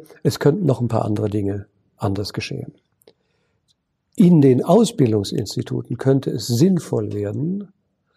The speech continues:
die Lehranalyse nicht nur darauf zu beziehen, dass jemand immer tiefer und immer tiefer und immer tiefer in seine eigene Geschichte hinabsteigt, bis er sich erinnert, was er im Geburtskanal erlebt hat, als den Ursprung des Traumas.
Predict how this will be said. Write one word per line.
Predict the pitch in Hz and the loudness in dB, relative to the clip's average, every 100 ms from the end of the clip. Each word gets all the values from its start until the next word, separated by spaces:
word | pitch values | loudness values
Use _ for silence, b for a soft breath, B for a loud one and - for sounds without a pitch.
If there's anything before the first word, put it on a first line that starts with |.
| _ _ _ _ _ - | _ _ _ _ _ 0
die | 131 | 2
Lehranalyse | 117 165 202 165 127 123 135 123 | 4 4 4 2 2 2 2 0
nicht | 123 151 196 - | -2 0 -2 0
nur | 156 | 2
darauf | 123 120 110 113 | 4 2 2 -4
zu | - 131 | -6 -4
beziehen, | 113 104 131 123 131 147 175 175 B B B | -4 -4 -2 2 2 2 -2 -8 B B B
dass | 127 - | -2 2
jemand | 135 131 139 | 2 2 0
immer | 190 135 120 | 2 2 0
tiefer | - 165 160 | -2 -2 0
und | 143 | 0
immer | 170 127 | 0 -2
tiefer | - 151 143 | -2 -4 -2
und | 139 | -2
immer | 143 135 - | 0 -2 -2
tiefer | 156 156 160 | -4 -2 -2
in | 170 | -2
seine | 120 120 120 | 0 0 0
eigene | 139 131 113 | 0 0 -2
Geschichte | 110 110 175 - 135 | -4 -4 -6 -4 -4
hinabsteigt, | 117 123 - - 143 156 - - B B | -2 -6 -8 -4 0 0 -4 -18 B B
bis | 160 147 | 0 2
er | |
sich | 127 123 | 2 0
erinnert, | 160 127 139 143 143 - | 0 2 4 4 2 0
was | 123 | 0
er | 151 | 0
im | 165 135 123 B B - | 0 0 0 B B -4
Geburtskanal | 127 165 - 143 127 123 143 | 2 2 2 0 0 0 0
erlebt | 123 131 - | 2 2 2
hat, | 135 135 | -2 0
als | 156 123 | -2 -2
den | 139 | 0
Ursprung | 170 143 - 127 | 2 2 2 0
des | 117 | 0
Traumas. | - 131 117 117 - | -2 -2 -2 -6 -14